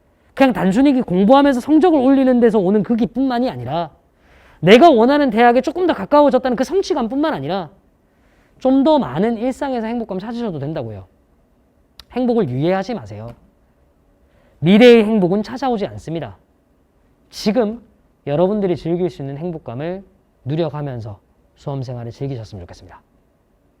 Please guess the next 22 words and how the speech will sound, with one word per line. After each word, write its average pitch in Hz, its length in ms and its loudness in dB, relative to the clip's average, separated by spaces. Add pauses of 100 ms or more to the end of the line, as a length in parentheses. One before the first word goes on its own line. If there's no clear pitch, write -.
(760)
매주 180 260 0
월요일마다 156 600 -4 (1040)
작은 285 540 2 (280)
행복감이라도 185 720 0
드릴 170 200 -2
수 - 120 -12
있도록 120 260 -12 (720)
또다시 185 400 -4 (440)
뭐 127 80 -12
질답 160 340 -2
캐스트에서 117 500 -10 (280)
여러 123 220 -6
가지 170 180 -2
즐거운 180 360 -2
컨텐츠로 135 500 -10 (380)
여러분들을 139 640 -6 (120)
찾아뵙도록 131 500 -14
할게요. 104 220 -16
저도 87 220 -18 (1080)
수험생활 151 500 -8 (680)
행복하셔도 156 520 -6
돼요. 90 200 -16